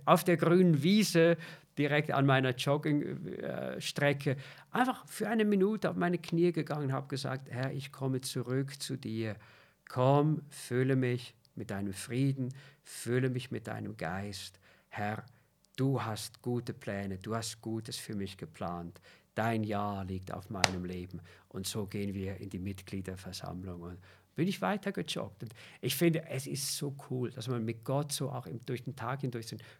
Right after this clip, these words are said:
kurzen Gebeten connecten kann. Ich will mit diesem Geist in Verbindung sein. Ich will, dass dieser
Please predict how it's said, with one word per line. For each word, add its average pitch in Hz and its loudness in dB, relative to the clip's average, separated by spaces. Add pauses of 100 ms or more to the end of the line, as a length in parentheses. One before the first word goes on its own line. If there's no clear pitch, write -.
(120)
kurzen - 4
Gebeten 131 -4 (220)
connecten 120 -4
kann. 104 -6 (380)
Ich 123 -8
will 143 4 (260)
mit 131 0
diesem 131 -2
Geist 117 -4
in 120 -4
Verbindung 95 -6
sein. 92 -10
Ich 101 -10
will, 139 2
dass 117 -4
dieser 117 -8